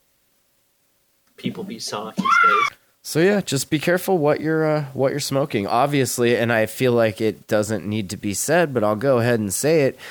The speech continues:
Speaker 2: If you're smoking shit and it hurts you, stop fucking smoking it.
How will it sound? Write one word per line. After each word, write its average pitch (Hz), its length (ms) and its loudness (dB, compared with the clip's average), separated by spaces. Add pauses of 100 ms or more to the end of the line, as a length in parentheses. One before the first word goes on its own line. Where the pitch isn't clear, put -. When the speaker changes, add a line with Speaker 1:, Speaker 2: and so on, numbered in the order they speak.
Speaker 2:
If - 180 -2
you're 98 60 -12
smoking 143 440 0
shit 120 340 0
and 110 160 0
it - 80 -10
hurts 147 320 -2
you, 135 140 0
stop 127 320 0
fucking 143 280 0
smoking 160 380 0
it. 90 160 -6